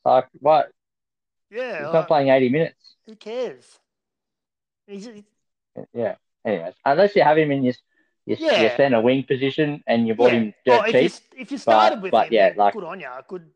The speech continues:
Speaker 2: good decision. Like, or decent.
Speaker 1: Yeah.
Speaker 2: But, I mean, yeah,
Speaker 1: Yeah.
Speaker 2: trading him in
Speaker 1: Uh, there was be-, there was
Speaker 2: trading him in after that <laughs> ninety-five.
Speaker 1: I was just gonna
Speaker 2: Sorry, mate.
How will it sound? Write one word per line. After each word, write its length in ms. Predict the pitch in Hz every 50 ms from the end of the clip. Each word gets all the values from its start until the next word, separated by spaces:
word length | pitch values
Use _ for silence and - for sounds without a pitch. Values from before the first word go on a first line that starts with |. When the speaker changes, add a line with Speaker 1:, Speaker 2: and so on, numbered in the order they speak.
| _ _
Speaker 2:
good 140 | - 202 165
decision. 440 | 156 143 - - 151 175 - 151 131 120 _ _ _ -
Like, 240 | 147 131 127 143
or 100 | 151 151
decent. 420 | 143 - 180 190 175 - - 127 113 _ _ -
Speaker 1:
Yeah. 220 | - 92 80 - - _ _ _ _ _ _ _ _ _ _ _ _ _ _ _ _ _ _ _ _ _ _ -
Speaker 2:
But, 80 | 160 156
I 40 |
mean, 480 | 160 160 156 156 156 151 151 147 147 143 _ _ _ -
yeah, 140 | 220 165
Speaker 1:
Yeah. 160 | 131 127 202 -
Speaker 2:
trading 320 | - 247 254 277 285 277
him 120 | 240 208 196
in 220 | 202 196 196 180 -
Speaker 1:
Uh, 60 | - - _ _ _ _ _ _ _ _ _ _ _ _ _ _ _ _ _ _ -
there 120 | 123 127
was 120 | 127 123 -
be-, 220 | - 127 127 127
there 140 | 120 120 120
was 120 | 117 113 - _ _
Speaker 2:
trading 300 | - 269 269 302 302 277
him 100 | 240 208
in 140 | 202 202 202
after 240 | 185 180 180 - 190
that 200 | 185 175 170 - - - -
<laughs> 140 | - - -
ninety-five. 720 | 294 - - - 349 330 - - - 202 185 190 170 156
Speaker 1:
I 60 | 120
was 100 | 117 113
just 120 | 131 123 -
gonna 140 | 131 117
Speaker 2:
Sorry, 140 | - 139 131
mate. 220 | 131 131 127 147